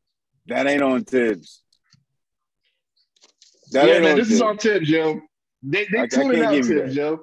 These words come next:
Speaker 2: They tune-, nah, man, they tune-, they tuning Tibbs out, bro.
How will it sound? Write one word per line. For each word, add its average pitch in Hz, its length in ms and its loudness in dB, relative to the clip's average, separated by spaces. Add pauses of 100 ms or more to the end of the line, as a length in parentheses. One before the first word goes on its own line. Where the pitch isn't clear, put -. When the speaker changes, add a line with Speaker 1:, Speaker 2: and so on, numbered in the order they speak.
Speaker 2:
They 160 100 -4
tune-, 214 280 -6 (580)
nah, 185 260 -4
man, 151 180 -4
they 165 120 -2
tune-, 220 200 -6
they 190 140 -2
tuning 214 320 -4
Tibbs 185 320 -6
out, 160 180 -6
bro. 233 200 -8